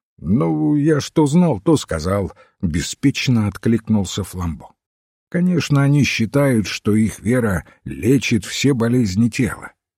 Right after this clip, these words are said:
«А лечит она единственную болезнь духа?» — серьёзно и взволнованно спросил отец Браун. «Что же это за болезнь?» — улыбнулся Фламбо.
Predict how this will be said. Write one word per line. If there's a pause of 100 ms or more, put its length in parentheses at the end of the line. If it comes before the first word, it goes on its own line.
(1160)
«А
лечит
она
единственную
болезнь
духа?» — (240)
серьёзно
и
взволнованно
спросил
отец
Браун. (440)
«Что
же
это
за
болезнь?» — (200)
улыбнулся
Фламбо.